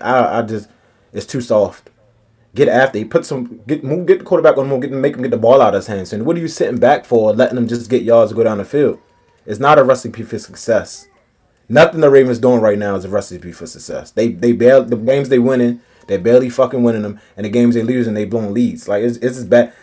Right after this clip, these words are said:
Like, when did the Ravens su-, become such a bad football team? Like, I, I don't understand. Like, how, how the Ravens, how are they such a bad football team with the pieces that they have? Like, I don't, I don't understand that. And it comes down to coaching.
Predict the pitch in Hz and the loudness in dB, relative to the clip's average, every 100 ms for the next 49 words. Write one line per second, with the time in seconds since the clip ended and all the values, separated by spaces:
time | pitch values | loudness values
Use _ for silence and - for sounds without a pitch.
0 | - 135 151 214 190 165 147 123 147 135 | -2 2 6 8 10 8 8 4 2 2
1 | 123 123 127 120 117 92 107 - 85 82 | 0 -2 0 2 2 0 0 0 -4 -6
2 | 71 71 71 _ _ _ _ _ _ _ | -12 -16 -20 _ _ _ _ _ _ _
3 | _ _ _ _ 117 135 143 120 139 123 | _ _ _ _ 2 4 6 6 4 4
4 | 110 117 98 107 151 156 160 175 151 147 | 2 2 2 0 2 4 6 6 8 6
5 | 127 117 175 202 151 147 127 131 120 135 | 2 2 4 6 8 6 6 4 4 2
6 | - 131 123 120 - 113 143 135 120 110 | 2 2 4 4 2 0 0 0 -2 -2
7 | 107 113 107 - _ _ _ _ _ _ | -2 -2 -2 -10 _ _ _ _ _ _
8 | 107 165 127 117 110 104 110 98 76 _ | -8 -6 -6 0 2 2 0 -2 -6 _
9 | _ _ _ _ _ _ _ _ _ _ | _ _ _ _ _ _ _ _ _ _
10 | _ 107 113 139 104 131 120 113 110 95 | _ 0 2 4 4 4 2 0 -6 -8
11 | 95 87 82 80 - 113 113 120 147 127 | -10 -10 -14 -14 -8 -4 -2 0 -2 2
12 | 123 101 104 90 78 | 2 0 -6 -10 -14